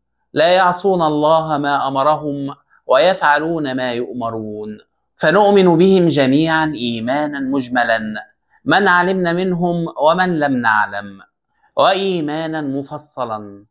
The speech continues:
بمن سماه الله سبحانه وتعالى في كتبه أو سماه النبي صلى الله عليه وسلم، كجبريل وميكائيل وإسرافيل.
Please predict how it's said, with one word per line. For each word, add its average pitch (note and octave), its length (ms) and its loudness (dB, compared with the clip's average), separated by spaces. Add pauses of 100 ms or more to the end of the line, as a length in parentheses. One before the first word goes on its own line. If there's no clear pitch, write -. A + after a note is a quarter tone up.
(400)
بمن D#3+ 220 0
سماه E3+ 380 -2
الله D#3+ 360 0
سبحانه C#3 580 -4
وتعالى C3 520 -2
في A2 180 -12
كتبه C3 540 -4 (460)
أو E3+ 120 4
سماه F3+ 400 0
النبي F3 400 2
صلى A#2 260 -2
الله C3+ 460 0
عليه B2 280 0
وسلم، A2 680 -8 (500)
كجبريل C3 880 2 (320)
وميكائيل C3 1160 0 (320)
وإسرافيل. B2+ 1200 -2